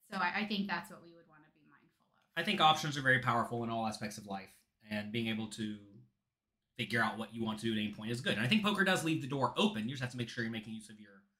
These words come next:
Speaker 2: spare time to learn other stuff.
Speaker 1: Yeah.
Speaker 2: All right. Last question.
Speaker 1: You see the last one?
Speaker 2: We have two more questions. Is Thomas James's, is Thomas Amy's favorite, and is James my favorite? I love both boys equally. I think I resonate a little bit more with James 'cause James is more of my copy.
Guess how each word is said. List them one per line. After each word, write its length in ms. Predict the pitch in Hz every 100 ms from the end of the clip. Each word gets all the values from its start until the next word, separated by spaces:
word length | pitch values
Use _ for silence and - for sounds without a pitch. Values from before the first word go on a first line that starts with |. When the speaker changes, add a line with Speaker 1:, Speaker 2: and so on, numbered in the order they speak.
| _ -
Speaker 2:
spare 300 | - 110 104
time 220 | 123 107
to 60 | 107
learn 160 | 107
other 140 | 101 98
stuff. 360 | - 101 - -
Speaker 1:
Yeah. 80 | - - _ -
Speaker 2:
All 80 | 180
right. 200 | 156 - - _ _ _ _ _ _ _ _ -
Last 260 | 190 190 -
question. 280 | 127 101 180
Speaker 1:
You 120 | 269
see 200 | 247 226
the 80 | 214
last 280 | 208 - _
one? 100 | - - -
Speaker 2:
We 80 | 160
have 80 | 151
two 100 | -
more 160 | 233 -
questions. 500 | 143 - - - -
Is 220 | 139 123
Thomas 400 | - 202 220 -
James's, 560 | 147 165 185 165 180 - 147
is 220 | 123 -
Thomas 380 | 190 226 254 -
Amy's 280 | 190 180 -
favorite, 300 | 131 120 127
and 120 | 127
is 160 | 120 107
James 520 | 135 143 139 127 - -
my 240 | 131 135 127 -
favorite? 440 | 131 113 - - - _ _ -
I 80 | 214
love 140 | 196
both 220 | 185 180
boys 300 | 175 170 165
equally. 320 | 180 170 170 156
I 60 |
think 200 | 135 156
I 80 | 147
resonate 400 | 139 151 139 143
a 20 |
little 100 | 143
bit 100 | 131
more 160 | 135 131
with 100 | 117
James 240 | 143 139
'cause 160 | 127 110
James 180 | 123 117
is 100 | 113
more 160 | 117 110
of 60 |
my 140 | 110 104
copy. 380 | 104 98 -